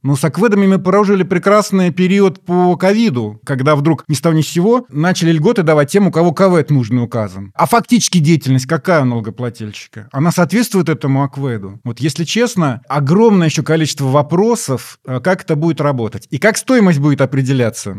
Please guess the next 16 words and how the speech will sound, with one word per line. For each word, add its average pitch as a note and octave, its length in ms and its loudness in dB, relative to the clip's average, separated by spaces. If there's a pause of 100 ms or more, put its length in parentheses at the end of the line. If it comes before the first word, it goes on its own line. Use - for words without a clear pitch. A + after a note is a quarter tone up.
(100)
да? D3+ 260 0
То C#3 120 -6
есть, - 80 -4
хорошо, F#3+ 320 0
налоговый G3 420 4
орган E3 300 2
каким-то F#3+ 800 2
образом, E3 840 0
взяв, E3 540 0
э, D3+ 340 2
наведя D#3 480 2
на, E3 300 2
значит, C#3+ 400 -2
космос D#3 560 -2 (100)
телескоп, C3+ 720 -2
определил, C#3+ 920 0